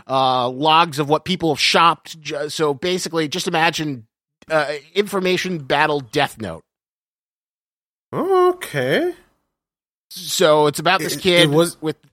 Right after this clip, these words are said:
Speaker 2: Mm-hmm.
Speaker 1: with the power of a super internet search engine, and he's getting these mysterious points for some undisposed, uh, known purpose, and he, there are other smartphone users, so he's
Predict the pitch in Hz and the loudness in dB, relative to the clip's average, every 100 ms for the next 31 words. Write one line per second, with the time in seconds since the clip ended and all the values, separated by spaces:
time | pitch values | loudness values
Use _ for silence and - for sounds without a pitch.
0 | _ _ - 131 170 151 147 - 180 185 | _ _ -8 -8 -4 -6 -4 0 4 6
1 | 180 170 139 151 139 135 - - 247 220 | 6 4 4 4 4 2 0 0 2 2
2 | 208 180 185 185 170 - - 160 - 143 | 2 2 2 2 0 0 0 0 0 -2
3 | 139 127 123 123 - _ _ _ _ 139 | 0 -4 -4 -6 -14 _ _ _ _ 0
4 | 143 131 131 131 127 131 131 156 147 139 | 2 2 2 0 -4 -10 -8 -8 -6 -2
5 | 160 190 175 160 139 151 - 233 247 220 | 0 2 0 -4 -6 -6 -4 -4 0 0
6 | 185 - 165 156 - - 131 127 127 - | -2 0 0 0 -4 -6 -4 -4 -8 -2
7 | - 202 196 156 185 170 - 165 165 139 | 4 4 4 -2 0 -4 0 2 2 -4
8 | 135 143 147 151 156 - 139 127 135 - | -10 -12 -2 -2 -2 -4 -4 -4 -8 -8
9 | - _ _ - - 139 143 131 131 131 | -12 _ _ -20 -12 -4 -2 0 0 -2
10 | 131 135 120 123 127 139 147 160 160 147 | -6 -14 -18 -20 -20 -16 -10 -10 -4 2
11 | 160 156 180 185 - - 175 170 - 160 | 4 4 4 4 0 2 2 2 4 2
12 | 160 170 165 170 160 - 135 139 | 4 0 0 0 0 2 2 0